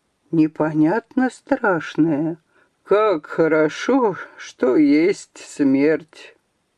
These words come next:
«Нашли, о чем толковать», сказал недовольно дядя Родя, такой же могучий, схожий с апостолом, молодой дуб-красавец.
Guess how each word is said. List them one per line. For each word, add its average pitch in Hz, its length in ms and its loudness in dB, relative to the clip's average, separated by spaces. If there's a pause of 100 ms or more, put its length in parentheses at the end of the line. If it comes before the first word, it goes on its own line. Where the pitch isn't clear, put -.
(360)
«Нашли, 294 800 2
о 175 180 0
чем 170 320 0
толковать», 175 840 0 (240)
сказал 196 480 0
недовольно 180 720 0
дядя 175 400 0
Родя, 139 440 0 (300)
такой 302 400 2
же 247 140 2
могучий, 165 840 -2 (180)
схожий 214 560 0
с - 100 -6
апостолом, 160 920 0 (220)
молодой 220 680 2
дуб-красавец. 147 1160 -2